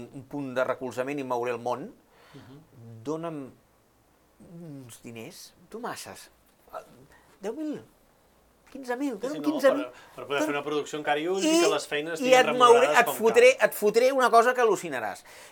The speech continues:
Speaker 1: És a dir, si hem aconseguit l'excel·lència, i que no és, és que segurament el Xavi i jo voldríem que el Poliamor fos millor, eh? Vull dir, l'escenografia, sens, per descomptat, o, o fins i tot el nivell d'exigència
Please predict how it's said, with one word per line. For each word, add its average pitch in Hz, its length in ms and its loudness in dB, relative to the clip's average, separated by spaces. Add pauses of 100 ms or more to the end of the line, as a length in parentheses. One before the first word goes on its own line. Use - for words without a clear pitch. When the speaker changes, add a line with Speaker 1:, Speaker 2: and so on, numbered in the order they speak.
Speaker 1:
És 170 160 0
a 170 80 4
dir, 151 140 4
si 151 180 -2
hem 233 160 4
aconseguit 208 840 -2
l'excel·lència, 147 1080 2 (440)
i 131 80 -10
que 127 160 -2
no 135 200 2
és, 143 80 -4 (140)
és 143 180 -6
que 127 120 -4
segurament 175 440 -2
el 147 80 -4
Xavi 139 200 -8
i 143 100 2
jo 165 120 2 (180)
voldríem 143 440 -2
que 135 120 0
el 117 360 -6
Poliamor 123 560 -4
fos 139 280 -4
millor, 120 400 0
eh? 156 120 0
Vull 135 140 -4
dir, 117 140 -8 (460)
l'escenografia, 120 720 -4
sens, 117 300 -12 (100)
per 104 220 -10
descomptat, 147 680 6
o, 117 140 0 (260)
o 139 80 -8
fins 123 160 -8
i 143 60 4
tot 156 100 4
el 190 80 4
nivell 160 300 -2
d'exigència 147 960 0